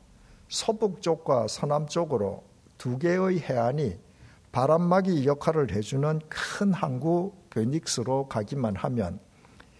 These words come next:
이듬해 봄이 오기까지 배에 실린 자신들의 재산을 무난히 지킬 수 있을 것이요. 마침내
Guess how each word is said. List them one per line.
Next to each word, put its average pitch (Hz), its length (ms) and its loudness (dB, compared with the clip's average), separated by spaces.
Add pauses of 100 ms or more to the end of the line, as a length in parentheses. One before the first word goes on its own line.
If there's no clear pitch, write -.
(200)
이듬해 196 400 4
봄이 185 340 2
오기까지 127 760 -2 (880)
배에 175 360 6
실린 151 540 0
자신들의 151 800 0
재산을 120 760 2 (320)
무난히 139 640 4
지킬 160 420 -2
수 151 300 -4
있을 143 300 -2
것이요. 113 540 -2 (920)
마침내 156 800 2